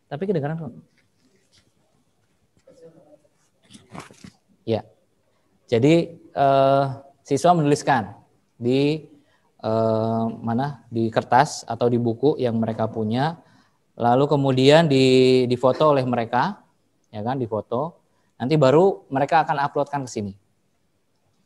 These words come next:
Nah, seperti ini. Saya akan contohkan untuk mengupload menggunakan, eh, file foto, hasil foto. Ya, berarti jadi nanti kalau siswanya mengerjakannya melalui handphone,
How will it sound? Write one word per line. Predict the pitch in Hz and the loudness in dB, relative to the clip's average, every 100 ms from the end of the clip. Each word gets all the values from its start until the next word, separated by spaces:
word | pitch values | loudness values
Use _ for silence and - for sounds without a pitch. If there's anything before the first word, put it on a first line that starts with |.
| 113 | -10
Nah, | 104 | -10
seperti | - 104 107 101 | -10 -6 -4 -6
ini. | 98 _ _ _ | -12 _ _ _
Saya | 143 | 2
akan | 156 160 | 2 2
contohkan | 151 143 127 170 170 | 2 2 2 2 2
untuk | 143 160 165 | -2 -2 0
mengupload | 143 139 135 135 135 135 139 147 _ _ _ _ - 123 - 139 165 - _ _ _ _ _ _ _ _ - | -2 0 -2 -2 -4 -6 -10 -16 _ _ _ _ -6 -4 2 2 2 -14 _ _ _ _ _ _ _ _ -8
menggunakan, | 123 120 123 131 156 170 - - _ _ | -2 0 0 2 2 2 -10 -20 _ _
eh, | - 120 120 - | -4 -2 0 0
file | 131 | -2
foto, | 127 127 131 | 0 -2 -2
hasil | 104 110 123 107 | -4 -8 -8 -8
foto. | 98 113 98 - | -6 -6 -6 -6
Ya, | |
berarti | 107 107 135 131 _ | -6 -4 -4 -6 _
jadi | - 113 135 | -4 -2 0
nanti | 120 151 | -2 -2
kalau | 143 120 117 120 | 0 0 0 -4
siswanya | 113 - 127 123 131 117 117 120 113 | -8 -12 -10 -8 -6 -4 -4 -4 -4
mengerjakannya | 117 117 110 113 113 113 117 113 | -4 -4 -2 -2 -2 -4 -4 -4
melalui | 110 110 104 | -2 -2 -4
handphone, | 104 101 117 151 | -6 -4 -2 -2